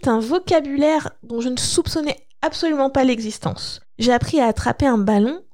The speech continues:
tout en courant. J'ai découvert cette sensation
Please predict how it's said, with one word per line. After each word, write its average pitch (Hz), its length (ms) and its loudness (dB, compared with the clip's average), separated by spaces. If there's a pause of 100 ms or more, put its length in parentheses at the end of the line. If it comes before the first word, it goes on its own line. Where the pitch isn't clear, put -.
(160)
tout 320 220 0
en 220 80 2
courant. 233 400 2 (680)
J'ai 247 100 -8
découvert 349 520 0
cette 254 220 -2
sensation 285 580 0